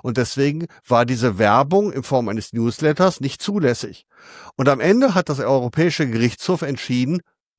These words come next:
doch, wenn ein Kunde sich für ein kostenloses Konto registriert, in Klammern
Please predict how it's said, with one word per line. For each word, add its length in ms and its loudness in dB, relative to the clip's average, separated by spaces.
doch, 340 0
wenn 640 0
ein 140 0
Kunde 560 2
sich 260 -2
für 120 2
ein 120 -4
kostenloses 920 0
Konto 720 0
registriert, 880 2
in 100 -4
Klammern 440 0